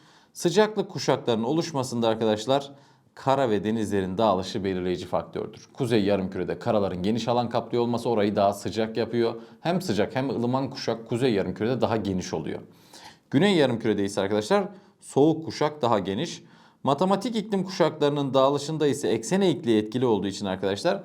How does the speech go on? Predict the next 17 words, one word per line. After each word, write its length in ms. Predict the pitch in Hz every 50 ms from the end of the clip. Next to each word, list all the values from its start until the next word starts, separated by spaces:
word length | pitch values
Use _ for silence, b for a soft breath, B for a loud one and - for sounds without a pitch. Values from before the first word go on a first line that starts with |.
| B B B
sınırları 520 | - - 180 190 165 131 117 113 110 117
her 160 | 117 160 156
iki 200 | 135 117 - -
yarımkürede 560 | 107 98 92 92 90 87 95 98 98 107 131 135
de 80 | 180 - - -
aynı 380 | - 117 110 90 80 71 71 - - - -
dememiz 400 | 98 92 85 87 110 135 131 110
gerekiyor. 440 | - 98 87 82 78 - - 64 57 - - - - _ _ - - _ _ _ - _ _ _ - B B B B B B B B
Sıcaklığın 600 | B - 160 139 180 202 202 208 214 254 247 220
dağılışını 360 | 185 185 185 196 185 190 208 196
göstermek 560 | 147 160 160 156 160 185 185 196 208 220 220
için 120 | - 151
arkadaşlar 560 | 139 131 127 135 127 123 120 - 175 190 180
kullandığımız 640 | - - 170 165 175 175 165 151 143 135 127 - - 156
haritalara 560 | 156 160 165 165 151 139 156 202 233 - - -
izoterm 600 | 160 139 151 156 151 156 - 147 110 92 92 107
yani 460 | 131 156 156 131 123 143 180 214